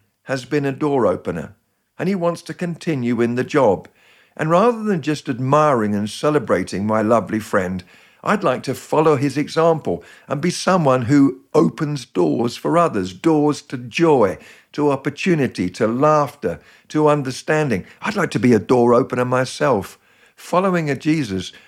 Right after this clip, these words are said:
who calls himself the door as well as the way. I'd like to be a bit more like him. "I have set before you an open door,"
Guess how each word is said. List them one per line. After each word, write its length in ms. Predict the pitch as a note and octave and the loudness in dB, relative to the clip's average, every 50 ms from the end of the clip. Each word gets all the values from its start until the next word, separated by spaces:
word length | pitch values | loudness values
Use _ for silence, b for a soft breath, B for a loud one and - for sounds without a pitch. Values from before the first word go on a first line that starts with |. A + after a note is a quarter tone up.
| B B | B B
who 100 | - D3+ | -4 -4
calls 400 | C#3 - - - E3+ E3 E3+ - | -4 -4 -2 0 0 0 0 0
himself 600 | - C3+ A#2+ G#2+ - - C#3+ A#2+ A2 G#2+ G#2 - - | -2 -4 -6 -6 -4 -2 0 2 2 2 0 -6 -12
the 240 | - G#2+ A2 C3+ C3 | -14 -2 0 0 0
door 580 | C3+ - - D3+ C3+ A#2 G2+ F#2 F#2+ G#2+ B2+ B B B B B B - | 0 0 0 2 2 2 2 0 0 -2 -4 B B B B B B -2
as 180 | C3 B2+ G#2 | -2 -2 0
well 240 | A2 B2+ B2+ B2 B2 | 0 2 2 4 4
as 280 | A#2+ A#2+ A#2 A2 - - _ - | 2 2 0 -2 -6 -12 _ -6
the 100 | A#2+ A#2 | -4 -2
way. 540 | A2+ C3 C#3 A#2+ F#2 E2+ E2 F2 F#2+ - - _ _ _ _ _ _ _ _ _ _ _ _ _ _ _ - - | 0 2 2 2 2 0 -2 -4 -6 -8 -12 _ _ _ _ _ _ _ _ _ _ _ _ _ _ _ -16 -14
I'd 160 | B2 C3 - | -12 -10 -8
like 160 | C#3+ C#3 - | -8 -10 -8
to 80 | - G#2+ | -10 -8
be 140 | E2+ B2+ A#2+ | -6 -4 -4
a 40 | A2 | -2
bit 220 | A#2 C3+ - - | -2 -4 -4 -4
more 240 | A#2 A#2+ A#2+ A#2+ A#2 | -4 -4 -2 -2 0
like 300 | A#2 A2 A2+ A2+ A2+ - | -2 -2 -4 -6 -6 -6
him. 380 | E3 D3 C3 G2+ F2+ F2 F#2 _ _ _ _ _ _ _ _ _ _ _ _ _ b b b b b b b b - | -4 -4 -4 -4 -6 -8 -12 _ _ _ _ _ _ _ _ _ _ _ _ _ b b b b b b b b -4
"I 100 | C3 C3 | -4 -2
have 160 | B2+ B2+ - | -2 -4 -6
set 380 | - - - - G3+ - - - | -8 -10 -8 -6 -6 -6 -6 -8
before 360 | F#3+ - - - D#3+ C#3+ B2+ | -10 -8 -6 -4 -2 -2 0
you 280 | A2+ G#2 G2+ G2 - - _ _ _ _ _ - | 0 -2 -2 -4 -6 -10 _ _ _ _ _ -8
an 160 | C3 C3+ B2+ | -6 -2 0
open 420 | A#2+ A#2 A#2+ A#2 - C#3 A#2+ B2 A#2+ | 0 0 0 -2 -2 -6 -6 -4 -2
door," 380 | D3 D#3 D3 A#2+ F#2+ E2 D2 | 0 0 2 2 0 -2 -4